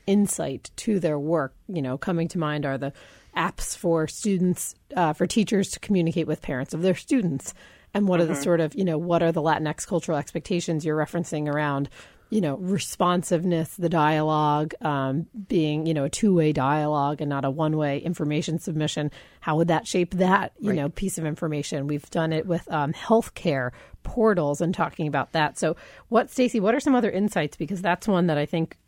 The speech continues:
Speaker 1: you know, as I'm, I'm illustrating, you can imagine great applicability of.
Speaker 2: Yeah, and both of the things you just brought up, so healthcare and, and teachers and, you know, being able to connect with students, feel like they make so much sense for this community because this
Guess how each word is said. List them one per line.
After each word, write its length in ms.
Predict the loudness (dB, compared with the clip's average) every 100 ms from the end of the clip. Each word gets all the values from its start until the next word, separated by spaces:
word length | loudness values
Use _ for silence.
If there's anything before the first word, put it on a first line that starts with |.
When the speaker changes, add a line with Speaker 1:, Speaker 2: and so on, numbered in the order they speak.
| _
Speaker 1:
you 80 | -4
know, 80 | -2
as 200 | -2 -2
I'm, 180 | -2 -4 -6
I'm 140 | -4 4
illustrating, 760 | 6 6 4 0 0 0 -2
you 140 | -4 -2
can 160 | 0
imagine 540 | 2 2 0 0 0 -2 -8 -20 _
great 280 | 2 4 4
applicability 760 | 0 -4 -4 -2 0 0 0
of. 260 | -4 -6 -10 -20 _ _ _ _ _ _ _ _ _ -20 _
Speaker 2:
Yeah, 140 | -2 0
and 180 | -2 -2
both 220 | 0 0
of 100 | 0
the 100 | -2
things 240 | -2 -4 -4
you 80 | -4
just 200 | -4 0
brought 180 | 2 2
up, 160 | 0 0
so 140 | -2 0
healthcare 640 | 0 0 2 4 6 4
and, 340 | 2 2 2 2
and 180 | 2 2 4
teachers 380 | 2 4 4 4
and, 280 | 2 2 2
you 60 |
know, 80 | 2
being 160 | 2 0
able 160 | -2
to 80 | -4
connect 360 | -4 0 0 -2
with 140 | -6
students, 300 | -2 -2 -2 -8 -18 -18 -20 -8
feel 220 | -2 0 0
like 180 | 0
they 140 | -2 -2
make 220 | -2 -4 -6 0
so 120 | 0
much 180 | 2 -2 _
sense 180 | -4 -4 0
for 100 | 0
this 140 | 0 -2
community 400 | 0 2 4 2
because 380 | 0 -2 -2 -2
this 100 | -4